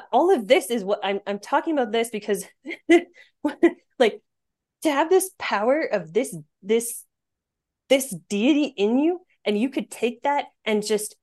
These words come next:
sell yourself back into, into the realms of Satan, just get a little bit of programming, get a little bit beat up and be, like, happy go lucky and,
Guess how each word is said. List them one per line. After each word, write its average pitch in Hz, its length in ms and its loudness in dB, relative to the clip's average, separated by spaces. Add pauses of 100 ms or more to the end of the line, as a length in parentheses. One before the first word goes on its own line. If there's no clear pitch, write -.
(580)
sell 226 420 -2
yourself 220 400 -2 (160)
back 185 340 -4
into, 208 460 -4 (600)
into 233 320 -2
the 202 80 2
realms 185 260 -4
of 208 80 -10
Satan, 220 320 0
just 202 160 -8
get 226 120 2
a 214 40 4
little 220 180 2
bit 202 100 0
of 202 100 -6
programming, 208 500 -4
get 208 160 0
a - 20 -2
little 202 160 0
bit 180 240 -6
beat 208 220 -2
up 202 180 0
and 190 140 -6
be, 190 140 -6
like, 170 220 0
happy 196 440 -4
go 185 160 -2
lucky 185 440 -4
and, 160 280 -8